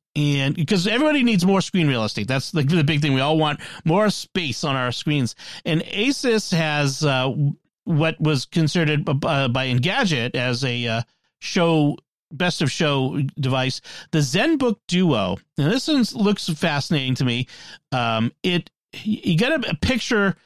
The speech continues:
Uh, we'll have links, but if you want to picture it right now, it's, it's like a stack. So you have the keyboard flat on the desk, and then there's almost like a iPad ta-, uh,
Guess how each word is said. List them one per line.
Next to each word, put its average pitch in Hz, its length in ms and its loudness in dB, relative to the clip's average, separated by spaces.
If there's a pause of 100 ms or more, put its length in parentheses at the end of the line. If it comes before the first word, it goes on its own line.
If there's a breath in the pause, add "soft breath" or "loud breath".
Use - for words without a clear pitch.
(220 soft breath)
Uh, 147 180 0
we'll 262 140 4
have 226 120 4
links, 147 260 0
but - 240 -4
if 156 160 0
you 190 80 4
want 170 160 2
to 151 120 -2
picture 202 220 0
it 156 80 2
right 151 140 0
now, 156 260 0 (400)
it's, 185 480 -4 (360)
it's 143 160 -2
like 196 100 0
a 180 60 0
stack. - 800 -4
So - 160 -2
you 160 180 4
have 156 380 0
the 135 80 -4
keyboard 240 540 0
flat 185 200 0
on 170 100 2
the 147 80 2
desk, 190 560 -2 (460 soft breath)
and 165 120 2
then 175 140 2
there's 175 380 0 (320)
almost 208 240 2
like 196 120 0
a 151 320 2
iPad 180 680 0 (120)
ta-, 185 300 -2
uh, 143 200 0